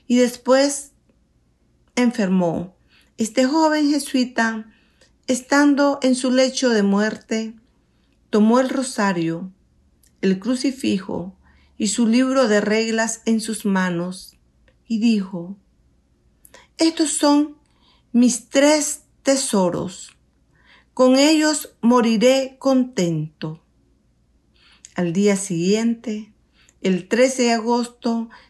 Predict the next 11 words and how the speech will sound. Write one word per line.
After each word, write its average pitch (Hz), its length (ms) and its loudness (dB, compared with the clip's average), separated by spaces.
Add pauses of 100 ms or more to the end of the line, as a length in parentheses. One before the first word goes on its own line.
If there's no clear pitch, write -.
(100)
de 208 200 2
mil 262 400 4
seiscientos 226 960 -2
veintiuno, 196 1120 -2 (520)
pasó 240 460 0
a 233 80 2
la 208 120 0
vida 214 280 0
eterna. 170 760 -6 (460)
Fue 196 240 -4
canonizado 220 1080 -2